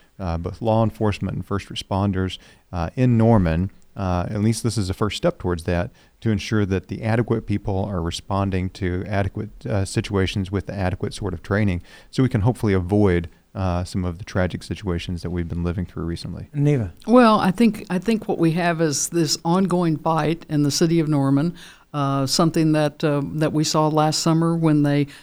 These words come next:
Speaker 3: uh, voted to reallocate that eight hundred sixty-five thousand dollars, uh, from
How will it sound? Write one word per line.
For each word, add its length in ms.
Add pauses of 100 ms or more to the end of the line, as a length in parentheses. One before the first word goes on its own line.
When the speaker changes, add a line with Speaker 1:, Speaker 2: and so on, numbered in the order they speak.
(200)
Speaker 3:
uh, 160
voted 420
to 60
reallocate 720
that 160
eight 180
hundred 320
sixty-five 600
thousand 340
dollars, 500
uh, 160
from 540